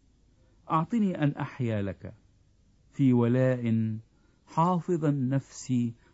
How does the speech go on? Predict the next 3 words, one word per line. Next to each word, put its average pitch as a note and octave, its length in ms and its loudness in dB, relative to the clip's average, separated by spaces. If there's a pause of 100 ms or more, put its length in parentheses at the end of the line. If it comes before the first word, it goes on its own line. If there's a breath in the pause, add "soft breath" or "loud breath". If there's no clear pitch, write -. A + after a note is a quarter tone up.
(100)
من B2+ 180 4
الآثام A2+ 920 0
والمعاصي. F2+ 880 -6